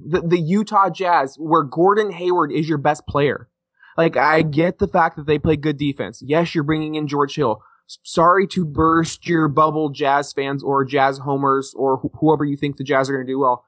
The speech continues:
George Hill is not that good of a point guard. He is the epitome of an average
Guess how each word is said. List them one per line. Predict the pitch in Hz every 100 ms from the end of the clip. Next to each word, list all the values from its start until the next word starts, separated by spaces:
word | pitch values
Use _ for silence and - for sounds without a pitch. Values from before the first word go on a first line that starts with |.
| _
George | 165 170 -
Hill | 180 160
is | 147
not | 139 143 139 139 123
that | 135 135
good | 139
of | 123
a |
point | 123 117
guard. | 113 107
He | 156
is | 160
the | 156
epitome | 143 - 165 160
of | 131
an | 127 -
average | 143 143 160 160 -